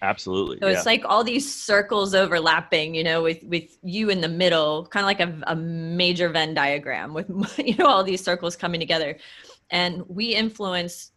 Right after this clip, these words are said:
Speaker 2: in our circles of influence, but we also receive influence in our circles of influence. And I think the wider those circles are, the better. And that could be by intentional inclusion, like what you're doing,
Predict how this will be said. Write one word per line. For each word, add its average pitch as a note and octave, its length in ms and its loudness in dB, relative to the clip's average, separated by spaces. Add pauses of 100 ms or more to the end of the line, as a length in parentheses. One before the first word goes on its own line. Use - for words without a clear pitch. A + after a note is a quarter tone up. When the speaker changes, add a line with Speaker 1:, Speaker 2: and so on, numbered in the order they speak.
Speaker 2:
in E3+ 100 -2
our D#3+ 100 -2
circles E3+ 360 -8
of D#3+ 160 -4
influence, D#3+ 500 -8
but D#3+ 140 -8
we E3 100 -6
also D#3 240 -6
receive D#3+ 400 -8
influence C#3+ 560 -12
in D#3 80 -12
our D3 80 -8
circles D3 360 -12
of C#3 100 -10
influence. C#3 420 -14
And D#3+ 140 -6
I E3 80 0
think G#3+ 200 -4
the G3+ 80 -4
wider E3+ 360 2
those D#3 180 -4
circles F#3 380 -6
are, D3 340 -2 (460)
the E3 80 -2
better. D#3+ 360 2
And F3+ 220 -4
that E3+ 160 0
could F#3 180 -10
be F3 360 -4 (340)
by E3+ 200 2
intentional F3+ 1120 -4
inclusion, E3 920 -6
like D#3 220 -4
what D#3 180 -4
you're F3+ 200 -2
doing, D3+ 480 -8